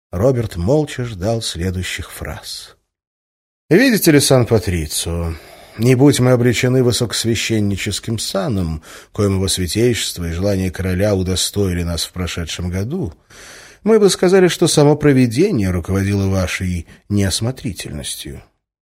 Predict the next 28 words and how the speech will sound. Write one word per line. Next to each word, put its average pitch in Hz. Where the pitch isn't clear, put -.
Уже 180
давно 175
мы 98
следили 87
за 90
вами, 98
гадая, 98
как 110
бы 95
получить 98
услуги, 131
которые 104
вы 101
вовсе 101
не 98
должны 95
оказывать. -
Ваш 135
ошибочный 135
шаг 143
три 123
дня 120
назад 120
мы 170
расценили 151
как 135
дар 156
небес. 156